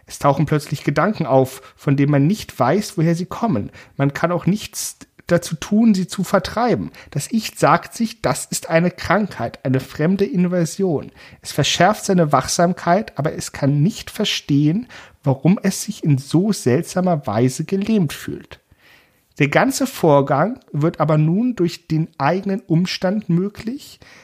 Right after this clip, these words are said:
dass du dich auch in deinem ganz anderen wichtigen Punkt im Irrtum befindest. Du vertraust darauf, dass du alles erfährst, was in deiner Seele vorgeht, wenn es nur wichtig genug ist,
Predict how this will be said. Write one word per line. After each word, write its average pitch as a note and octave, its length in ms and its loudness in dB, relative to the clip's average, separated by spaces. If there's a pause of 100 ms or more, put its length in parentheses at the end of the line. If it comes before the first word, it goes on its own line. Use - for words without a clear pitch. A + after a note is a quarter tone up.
(140)
dass - 320 -2
du C4 220 2
dich F#3 440 -2 (220)
auch F#3 240 2
in E3+ 120 0
deinem E3+ 320 2 (220)
ganz G#3+ 380 -2
anderen F#3 520 0
wichtigen F3+ 360 -4
Punkt G3 320 0
im F3+ 160 0
Irrtum G3+ 320 2
befindest. G#2+ 680 -8 (280)
Du - 80 -14
vertraust E3 600 0
darauf, D#3 640 0 (220)
dass - 160 -4
du - 180 -10
alles G#3+ 300 2
erfährst, F3+ 760 0
was D#3 140 -2
in F3 100 -2
deiner D#3+ 240 2
Seele F3 280 0
vorgeht, E3+ 720 0
wenn C#3 100 2
es D#3 140 -2
nur F3+ 180 0
wichtig - 360 -2
genug A#2 340 0
ist, F#3+ 260 -6